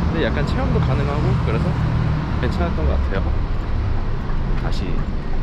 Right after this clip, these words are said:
버스를 타고 대기하다가 이제 숙소로 다시 돌아가 보도록 하겠습니다. 아침에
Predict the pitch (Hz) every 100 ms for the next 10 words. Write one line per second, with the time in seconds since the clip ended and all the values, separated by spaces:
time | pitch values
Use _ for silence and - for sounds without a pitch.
0 | - - - - - - - 135 120 -
1 | - - 143 139 139 143 123 135 - -
2 | - - - - - - - - - -
3 | - - - 143 139 - - - - 120
4 | 113 - - - - - 110 - - -
5 | - - - - - - - - - -
6 | - - - - - - - - - -
7 | - - - _ - - - - - -
8 | - - - - - 120 120 120 - -